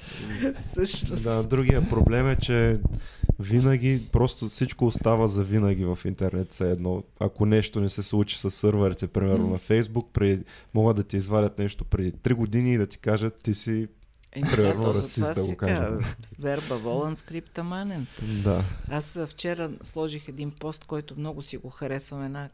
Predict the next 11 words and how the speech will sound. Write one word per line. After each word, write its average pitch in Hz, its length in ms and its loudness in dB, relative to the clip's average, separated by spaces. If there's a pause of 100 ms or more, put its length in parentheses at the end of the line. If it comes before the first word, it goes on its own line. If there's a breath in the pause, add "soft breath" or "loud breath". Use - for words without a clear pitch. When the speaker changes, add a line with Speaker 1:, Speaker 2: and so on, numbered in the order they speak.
Speaker 2:
карикатура 127 640 -12
имам. 123 280 -14 (680 loud breath)
И 151 180 -12
само 151 260 -10
така - 320 -12
написах, 143 460 -12
"Само 143 280 -8
подсещам", 160 880 -8 (520 soft breath)
е, 147 300 -8
едно 156 300 -10
черепче, 160 760 -8